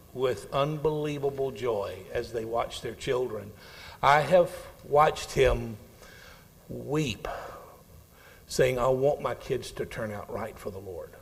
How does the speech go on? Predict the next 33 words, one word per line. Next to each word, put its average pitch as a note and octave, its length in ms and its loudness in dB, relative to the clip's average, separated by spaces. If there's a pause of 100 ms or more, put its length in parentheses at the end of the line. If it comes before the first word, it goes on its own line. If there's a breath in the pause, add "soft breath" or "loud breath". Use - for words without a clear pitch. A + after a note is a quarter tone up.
(880 loud breath)
Um, G#2+ 400 -4 (440)
and, A#2 320 -4
uh, G#2+ 260 -6 (340)
he's D3+ 200 -2
had - 200 12
some D3 120 4
examples C#3 600 0
along B2+ 320 0
the A#2 100 -4
way, G#2+ 640 4 (520 loud breath)
uh, A2 440 0
and A#2+ 180 -2
have A#2+ 220 -6
heard - 260 2
him A#2+ 180 -4
say, A2 520 2
"I, A2+ 300 -4
I B2 40 0
want C3+ 300 0
my, B2 300 -4 (160)
my B2 120 -4
kids B2 420 -4
to A2+ 140 -6
serve A#2+ 340 -2
the A2+ 80 -2
Lord A2 460 -2 (400 loud breath)
in A#2 80 -6
a A2 100 0
local A#2 340 2
church." - 600 2 (520 loud breath)
And, A2+ 280 -8
uh, G2+ 320 -8
so, A#2+ 540 4